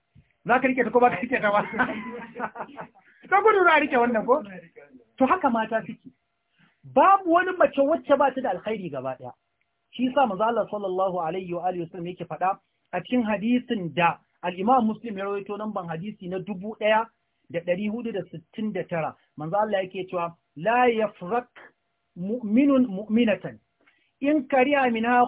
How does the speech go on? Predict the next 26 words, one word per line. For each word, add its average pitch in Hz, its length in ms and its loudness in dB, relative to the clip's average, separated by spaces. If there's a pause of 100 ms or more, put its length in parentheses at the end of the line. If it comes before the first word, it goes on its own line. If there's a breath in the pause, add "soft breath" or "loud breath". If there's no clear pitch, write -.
khuluqan 320 600 0 (100)
radiya 233 420 0
minha 214 340 -2 (200)
akhar." 269 280 0 (680)
Manzo 170 180 -6
Allah 214 240 0
sallallahu 202 200 -4
alaihi 190 160 -6
wasallam 190 180 -8
ya 190 140 -6
ce, 175 240 -6
"Mu'mini 185 480 -2 (520)
baya 214 540 4
kyamatar 190 540 -2
mu'mina 185 500 -4
gaba 165 380 -4
ɗaya." 269 240 4 (1000)
Idan 196 280 -8
ka 208 220 -2
ji 208 80 -6
haushin 214 320 -4
wata 214 180 -8
ɗabi'ar 185 520 -10
ta, 247 200 -8 (840)
zaka 247 280 2
me? 156 180 -10